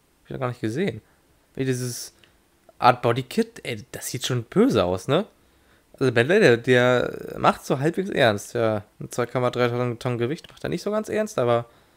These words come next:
uh, sieht auch so ein bisschen aus, jetzt glaub ich wieder, wie so ein Wagen aus G T A fünf. Aus, oder G T A fünf Online. Ich weiß grad nicht, wie der heißt, aber ihr kennt ihn sicherlich, wenn ihr das gespielt habt.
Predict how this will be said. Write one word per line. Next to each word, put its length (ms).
uh, 360
sieht 120
auch 80
so 80
ein 80
bisschen 320
aus, 220
jetzt 80
glaub 100
ich 140
wieder, 480
wie 60
so 80
ein 40
Wagen 200
aus 120
G 120
T 100
A 80
fünf. 480
Aus, 140
oder 180
G 80
T 100
A 40
fünf 200
Online. 400
Ich 60
weiß 100
grad 100
nicht, 80
wie 40
der 100
heißt, 200
aber 140
ihr 80
kennt 160
ihn 80
sicherlich, 440
wenn 100
ihr 60
das 120
gespielt 300
habt. 280